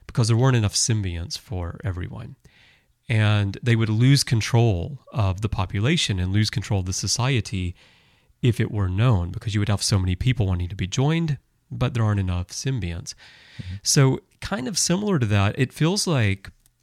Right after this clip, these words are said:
Speaker 1: not just Valas's administration, but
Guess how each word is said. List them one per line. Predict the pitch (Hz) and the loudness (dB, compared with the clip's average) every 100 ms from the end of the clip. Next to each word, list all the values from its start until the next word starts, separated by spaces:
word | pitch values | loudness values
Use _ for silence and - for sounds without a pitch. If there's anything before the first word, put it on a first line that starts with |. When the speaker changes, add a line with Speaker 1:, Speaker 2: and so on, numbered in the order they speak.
| _ _ _ _ _ _ - | _ _ _ _ _ _ -4
Speaker 1:
not | 143 170 202 | 0 0 0
just | 117 117 143 160 - | -4 2 4 4 2
Valas's | 127 123 123 - 139 123 | 0 2 2 2 2 0
administration, | - 135 139 139 - 123 123 151 160 143 | 0 -2 0 -2 0 0 0 -4 -4 -4
but | 107 98 98 | 0 0 -2